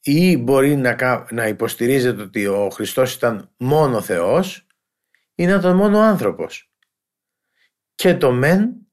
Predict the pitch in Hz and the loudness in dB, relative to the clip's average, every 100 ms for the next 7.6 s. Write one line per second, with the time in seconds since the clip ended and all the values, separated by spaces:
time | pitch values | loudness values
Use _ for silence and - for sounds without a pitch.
0 | _ _ _ - 185 185 113 131 196 240 | _ _ _ -2 -2 0 0 2 0 0
1 | - _ _ _ _ 226 202 _ - 151 | -8 _ _ _ _ -20 -20 _ -10 -6
2 | - - 135 160 175 143 147 147 131 101 | -6 -2 0 0 0 0 0 0 -2 -4
3 | 117 127 131 - 170 190 147 87 - _ | -4 -4 -6 -2 0 2 2 0 -8 _
4 | _ _ _ _ - _ 117 - 151 156 | _ _ _ _ -20 _ -6 -2 0 2
5 | 170 175 143 131 131 160 170 - - 165 | 2 0 -2 -2 0 2 2 -2 -2 -2
6 | 156 151 143 131 - 127 131 135 220 160 | 0 -2 -2 -4 -4 -2 -2 -2 -2 -2
7 | 127 - 95 85 - | -4 -4 -2 -4 -8